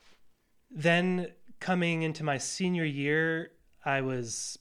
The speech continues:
pretty much finishing all of my coursework in behavioral psych, and I was working at a timing lab and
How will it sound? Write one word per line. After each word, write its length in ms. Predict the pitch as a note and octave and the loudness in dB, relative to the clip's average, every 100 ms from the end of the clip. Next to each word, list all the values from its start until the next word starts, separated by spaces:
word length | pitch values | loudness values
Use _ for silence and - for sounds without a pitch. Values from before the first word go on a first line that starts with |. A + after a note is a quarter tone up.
| - | -10
pretty 200 | A3 G#3 | -4 0
much 200 | G3 - | 0 0
finishing 440 | E3+ D3+ - C#3+ | -2 -2 -2 -2
all 100 | C3+ | 0
of 80 | C3 | 0
my 140 | C3 | -2
coursework 640 | B2 - C3+ - C3+ C3+ C3 | -4 -4 -6 -4 -6 -6 -6
in 100 | A#2 | -8
behavioral 420 | A#2 B2 A#2 A2+ | -6 -6 -8 -10
psych, 460 | - C3+ C3+ C#3+ | -2 0 0 -2
and 80 | B2 | -6
I 80 | A#2 | -6
was 120 | A#2 | -8
working 300 | A2+ A#2+ A#2+ | -8 -10 -10
at 80 | A2 | -12
a 40 | |
timing 440 | A2 - E3 E3 D#3+ | -10 -2 0 2 2
lab 440 | D3+ D3+ D3+ D3 | 2 4 4 0
and 240 | B2+ A#2+ | -4 -8